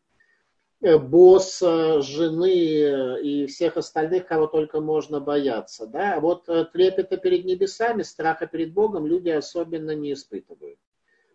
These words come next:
Соответственно, почему так было сделано? Почему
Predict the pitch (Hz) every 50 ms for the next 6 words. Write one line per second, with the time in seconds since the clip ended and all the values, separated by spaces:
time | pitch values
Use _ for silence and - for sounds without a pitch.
0 | _ _ _ _ - - 156 151 151 175 202 226 220 - 214 - - 175 - -
1 | 180 190 220 220 196 175 160 156 156 165 160 160 156 143 135 135 127 117 110 107
2 | 113 123 160 185 185 - - 180 165